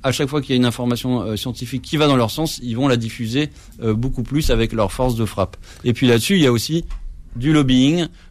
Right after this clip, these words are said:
euh, et puis un, un, vraiment une, une, un, un accès au, au, au pouvoir, aux politiques, euh, qui, euh,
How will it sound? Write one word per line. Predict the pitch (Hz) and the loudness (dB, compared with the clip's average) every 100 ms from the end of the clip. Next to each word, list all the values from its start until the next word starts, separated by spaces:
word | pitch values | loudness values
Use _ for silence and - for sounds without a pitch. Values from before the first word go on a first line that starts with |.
| - | -8
euh, | 127 117 113 110 107 107 | 2 4 4 4 2 2
et | 123 | -2
puis | 113 147 151 | -2 0 2
un, | 117 113 | 4 2
un, | 113 110 104 101 98 101 101 | 0 0 0 -2 -8 -12 -8
vraiment | 107 127 147 | 0 2 4
une, | 120 104 | 4 2
une, | 107 110 104 101 92 87 | 0 -2 -2 -4 -10 -14
un, | 95 98 90 110 | -14 -14 -6 2
un | 127 | 2
accès | 139 - 151 139 | 2 0 0 2
au, | 131 | 2
au, | 120 117 123 110 | 0 0 -2 -4
au | 135 131 | 0 -2
pouvoir, | 127 117 135 165 139 - | 0 2 4 4 2 -2
aux | 131 | -6
politiques, | 127 120 113 160 165 - - - | -2 0 0 -6 -12 -18 -20 -8
euh, | 113 107 | -2 -2
qui, | - - 127 | -4 0 2
euh, | 110 101 | 2 0